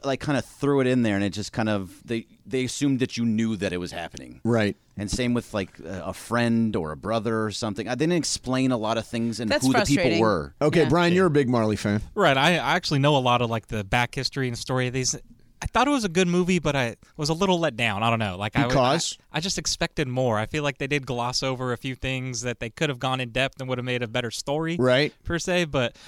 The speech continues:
Speaker 4: yeah, the music was great. The message, the acting I thought was really good, too. Who, the guy who played Bob,
Speaker 2: Oh,
Speaker 4: very
Speaker 2: my
Speaker 4: good.
Speaker 2: God. The guy who played him, this guy named Kingsley Benader, was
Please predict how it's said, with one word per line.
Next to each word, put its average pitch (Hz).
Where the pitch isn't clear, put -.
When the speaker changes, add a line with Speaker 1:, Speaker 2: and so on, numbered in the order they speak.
Speaker 4:
yeah, 120
the 117
music 147
was 127
great. 123
The 117
message, 117
the 110
acting 143
I 107
thought 117
was 104
really 110
good, 101
too. 104
Who, 123
the -
guy 131
who 113
played 127
Bob, 113
Speaker 2:
Oh, 190
Speaker 4:
very 151
Speaker 2:
my 113
Speaker 4:
good. 110
Speaker 2:
God. -
The 151
guy 175
who 147
played 151
him, 113
this 113
guy 127
named 117
Kingsley 131
Benader, 110
was 104